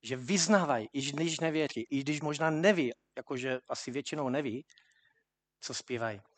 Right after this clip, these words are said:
Vedle mě seděla paní ředitelka, už d-, delší čas jsem se za ní chystal, eh, sejít, takže jsem využil tu situaci, tak jsme se domluvili, že v-, zítra v devět hodin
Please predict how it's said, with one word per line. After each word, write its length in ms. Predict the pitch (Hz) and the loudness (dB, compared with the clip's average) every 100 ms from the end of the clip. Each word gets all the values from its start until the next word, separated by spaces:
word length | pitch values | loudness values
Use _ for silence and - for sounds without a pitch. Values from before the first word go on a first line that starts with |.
| _ - - | _ -20 -10
Vedle 180 | 131 143 | -2 2
mě 120 | 160 | 2
seděla 300 | - 156 156 | 2 4 4
paní 260 | 147 156 156 | 4 2 2
ředitelka, 580 | 139 123 123 147 156 156 | 0 -2 0 0 2 2
už 180 | 143 | 2
d-, 140 | 127 131 | -4 -4
delší 340 | 135 143 151 | -2 -2 -4
čas 260 | - 127 131 | -2 0 0
jsem 140 | 139 | -6
se 320 | - 151 147 127 - | -4 -2 -2 -4 -10
za 160 | 117 131 | -4 -2
ní 120 | 143 | -4
chystal, 520 | - 131 - 147 143 | -6 -8 2 4 6
eh, 160 | 117 107 - 110 107 107 104 104 104 120 - _ _ | 2 -2 -10 -6 -6 -6 -8 -10 -14 -20 -20 _ _
sejít, 460 | - 135 139 175 - - _ | -4 0 0 -2 -10 -20 _
takže 340 | 123 - - | -10 -6 -6
jsem 200 | 127 143 | -4 -4
využil 360 | 120 123 123 147 | -2 -2 -2 -4
tu 140 | 143 | -4
situaci, 600 | 127 143 147 143 143 147 | -8 -6 -2 -2 -2 -6
tak 200 | 143 123 | -6 -8
jsme 160 | - 135 | -6 -6
se 140 | - | -6
domluvili, 500 | 135 131 127 131 135 | -4 -2 -2 -2 -2
že 220 | 120 127 120 | 0 0 -2
v-, 120 | - - _ - | -6 -20 _ -12
zítra 480 | 131 123 131 131 - - - - | -8 -2 2 0 -2 -20 -20 -6
v 40 | |
devět 240 | 131 127 123 | -2 0 0
hodin 380 | 123 131 135 | -2 0 -2